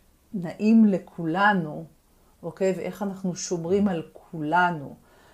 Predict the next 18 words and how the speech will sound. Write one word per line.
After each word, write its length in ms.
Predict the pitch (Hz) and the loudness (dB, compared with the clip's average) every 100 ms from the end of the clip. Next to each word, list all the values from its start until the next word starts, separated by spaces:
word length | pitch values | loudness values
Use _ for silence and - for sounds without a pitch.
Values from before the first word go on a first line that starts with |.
| - | -18
ולכן 400 | 160 156 - 202 | -12 -8 0 2
גם 140 | 220 202 | 2 0
כשפתחתי 600 | - 165 165 185 - 202 | -6 -10 -4 -2 -2 -2
ואמרתי 520 | 160 156 165 196 202 | -4 -4 -4 -4 -6
שהמיינדפולנס 960 | 185 156 160 175 185 190 185 170 160 - | -8 -8 -6 -6 -6 -6 -6 -6 -8 -10
הוא 240 | 156 147 | -10 -6
רק 200 | 165 185 | -4 -4
חלק 460 | - - 208 196 - | -6 2 4 2 -4
אחד 260 | - 214 220 | 4 6 6
מתוך 360 | 226 226 170 - | 4 0 -6 -6
הבודהיזם, 680 | 151 160 139 151 143 156 156 - - _ _ 165 | -8 -8 -8 -10 -10 -12 -14 -18 -20 _ _ -12
בבודהיזם 600 | 143 156 165 185 190 165 | -6 -4 -2 -2 -2 -6
יש 220 | 170 185 | -8 -8
לנו 200 | 170 160 | -6 -8
את 140 | 156 | -8
הדרך 460 | 156 170 170 180 175 | -6 -2 -2 -4 -8
המתומנת, 1040 | 165 156 - 160 156 226 240 170 165 170 - _ _ _ _ _ | -8 -10 -10 -10 -4 2 4 2 -4 -12 -20 _ _ _ _ _
אה, 60 | - | -12